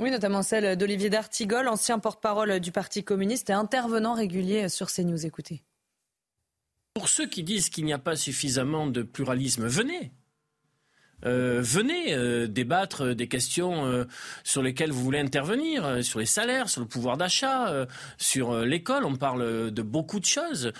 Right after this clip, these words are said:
Speaker 2: mais y compris de la sécurité de l'immigration. Qui peut croire que ce sont des sujets,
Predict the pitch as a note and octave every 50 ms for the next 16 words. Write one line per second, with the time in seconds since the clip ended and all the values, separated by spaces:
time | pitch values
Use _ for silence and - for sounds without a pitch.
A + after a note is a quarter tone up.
0 | - - D#3+ G3 B3 B3+ F3+ - A3 G3+ F#3 - - A3+ A#3+ G3 D#3+ C#3+ C#3 C#3
1 | C3+ - C#3+ B2+ - D3+ C#3 C#3+ C3+ - D#3+ C#3+ B2+ C3 B2+ C3 C#3+ D3+ D3+ E3+
2 | F#3+ G#3 - D#4+ D#4+ C#4 - F3+ C#3 - D3 B2+ - - E3+ E3 D3 - - B2+
3 | - C#3+ C3 - - B2+ B2+ B2+ A#2+ - - C#3 C3+ F3+ G#3 G#3+